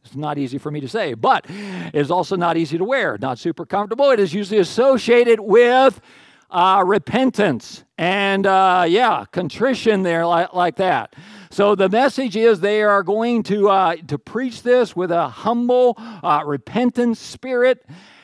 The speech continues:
And the two olive trees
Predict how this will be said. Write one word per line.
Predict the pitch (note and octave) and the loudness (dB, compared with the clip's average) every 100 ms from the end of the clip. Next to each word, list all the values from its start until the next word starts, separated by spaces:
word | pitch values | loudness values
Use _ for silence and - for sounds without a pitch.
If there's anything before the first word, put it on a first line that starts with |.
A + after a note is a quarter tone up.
| _ _ | _ _
And | F#3+ G3+ F#3+ | -2 0 0
the | F3+ | -2
two | - - F4+ C4+ A#3 A#3 | -4 0 0 2 2 0
olive | - A#3+ C#4+ C#4 A#3 | 0 0 0 -2 -4
trees | - E3+ D#3 E3+ E3 | -6 -2 0 0 -2